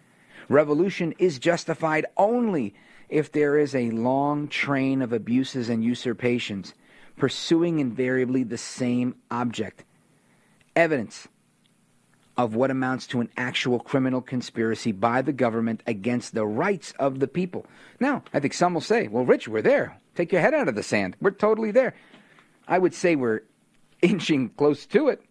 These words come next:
but I don't think we're there just yet. The opposite of light and transient causes, that is, the more ordinary violations of rights by government. Quote, and this, I'm wrapping this up,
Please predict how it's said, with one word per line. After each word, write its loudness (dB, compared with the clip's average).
but -2
I 2
don't -2
think -2
we're 2
there 2
just -4
yet. 2
The 4
opposite -2
of 0
light 2
and -2
transient 0
causes, -2
that 2
is, 2
the 0
more 0
ordinary 2
violations -2
of 0
rights -2
by 0
government. -6
Quote, 2
and -2
this, -6
I'm -2
wrapping 0
this -4
up, -4